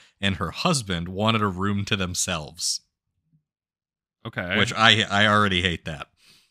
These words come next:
Speaker 1: Um, I was promised time to do my own things on the vacation, but instead I ended up having to help with the kids. I complained to everyone about it and was reminded that I was there for free.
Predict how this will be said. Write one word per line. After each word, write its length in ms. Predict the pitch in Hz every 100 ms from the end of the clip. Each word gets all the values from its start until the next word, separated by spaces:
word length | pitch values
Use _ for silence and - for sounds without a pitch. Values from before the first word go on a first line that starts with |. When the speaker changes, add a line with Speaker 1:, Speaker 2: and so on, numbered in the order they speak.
| _ _ -
Speaker 1:
Um, 480 | 98 98 95 95 98 -
I 120 | 113
was 160 | 123
promised 560 | - 127 139 147 139 -
time 280 | - 117 139
to 60 | 135
do 160 | 127
my 160 | 123 104
own 200 | 104 113
things 340 | 110 107 101
on 120 | 101 95
the 80 |
vacation, 640 | 85 85 - 110 - 110 110 - - -
but 100 | 104
instead 480 | 104 - 143 156 143
I 80 | 123
ended 240 | 131 127
up 120 | 123
having 280 | 110 110 113
to 60 | 101
help 260 | 101 92
with 120 | 90
the 40 | 90
kids. 460 | - 78 69 - - _ _ _ -
I 100 | 107
complained 460 | - 117 135 139 147
to 60 |
everyone 340 | 139 135 135 135
about 320 | 127 117 123
it 160 | 120 -
and 140 | 98
was 160 | 95 92
reminded 480 | 95 107 120 123 113
that 100 | 92
I 100 | 107
was 180 | 117 101
there 220 | 98 98
for 160 | - 92
free. 400 | - 78 71